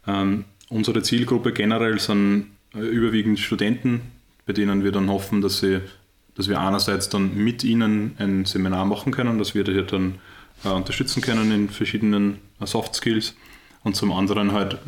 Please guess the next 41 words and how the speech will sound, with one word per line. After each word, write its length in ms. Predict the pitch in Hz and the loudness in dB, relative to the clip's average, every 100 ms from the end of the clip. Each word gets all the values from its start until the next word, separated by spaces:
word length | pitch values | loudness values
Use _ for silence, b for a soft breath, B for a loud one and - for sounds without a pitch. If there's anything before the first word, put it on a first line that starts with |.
| - | -6
dass 180 | 101 90 | -4 -2
dann 180 | - 95 | 0 0
auch 140 | 95 | 0
diese 260 | - 113 110 | 0 2 2
vielleicht 380 | - 101 95 - | 0 0 -2 -4
aufmerksam 500 | 117 123 101 113 104 | -2 0 0 0 0
werden 300 | 95 101 98 | 0 0 0
und 140 | 95 | 0
vielleicht 300 | 98 95 92 | 0 -2 0
die 60 | 101 | -2
Trainerausbildung 680 | 104 98 95 - 101 98 | 0 0 0 -2 -2 0
beim 220 | 98 95 | 0 0
Institut 460 | 92 - 101 101 98 | 0 -2 -2 -4 -2
machen. 280 | 90 - 92 - _ _ b b b b b b b b _ _ | -4 -4 -10 -12 _ _ b b b b b b b b _ _
Und, 460 | - 104 92 92 92 | -4 0 0 0 -2
und, 260 | 98 98 - | -4 -4 -4
und 120 | 101 98 | -6 -2
so 200 | 107 104 | 0 2
halt 120 | 101 | 0
auf 120 | 95 | 0
jeden 180 | 101 95 | 0 0
Fall 340 | 104 98 101 | 0 0 0
eben 140 | 98 98 | 0 0
ein 240 | 95 95 | 0 -2
bisschen 240 | 101 104 | -2 0
Werbung 320 | 98 101 120 113 | 0 0 0 0
zu 100 | 113 | 0
machen, 440 | 107 - 117 110 B B B B - | 0 -2 -4 -4 B B B B -4
aber 200 | 101 92 | 0 0
einfach 240 | 104 113 | 0 0
nur 120 | 117 | 2
als 140 | 113 - | 0 -2
kräftiges 640 | 101 101 - 113 113 - | -2 -2 0 0 0 0
Lebenszeichen, 800 | 98 101 117 - 101 101 - 110 | 0 0 -2 -2 -2 -2 0 -2
dass 140 | 104 | 0
den 140 | 110 | -2
Podcast, 560 | 101 104 - 110 104 - | -2 -4 -2 -2 -2 -4
äh, 80 | 107 | -4
dass 160 | 98 - | -4 -6
den 120 | 90 | -6
Podcast, 380 | 87 - 95 | -8 -8 -10